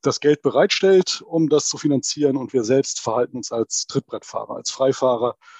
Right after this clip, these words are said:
und versuchen, unsere eigene Zahlungsbereitschaft zu verheimlichen. Und das machen alle so.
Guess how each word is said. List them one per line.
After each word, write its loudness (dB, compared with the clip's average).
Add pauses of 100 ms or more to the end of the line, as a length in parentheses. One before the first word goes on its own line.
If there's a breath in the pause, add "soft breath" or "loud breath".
(160 loud breath)
und -4
versuchen, 0
unsere 2
eigene 2
Zahlungsbereitschaft -2
zu -4
verheimlichen. -2 (880 soft breath)
Und -10
das 0
machen 2
alle 4
so. -6